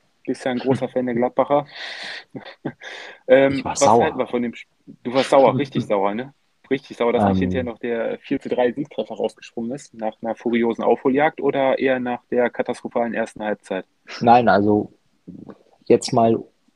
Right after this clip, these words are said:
Speaker 2: weg davon, dass wir immer versuchen, neutral die, die Spiele zu bewerten.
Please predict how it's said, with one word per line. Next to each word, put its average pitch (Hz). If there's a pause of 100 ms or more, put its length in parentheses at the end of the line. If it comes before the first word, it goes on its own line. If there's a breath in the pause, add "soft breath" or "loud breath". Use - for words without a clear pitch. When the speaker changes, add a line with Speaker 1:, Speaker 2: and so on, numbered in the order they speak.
(340)
Speaker 2:
weg 104
davon, 113
dass -
wir 110
immer 127
versuchen, 113
neutral 104
die, 104
die 98
Spiele 113 (720)
zu -
bewerten. 156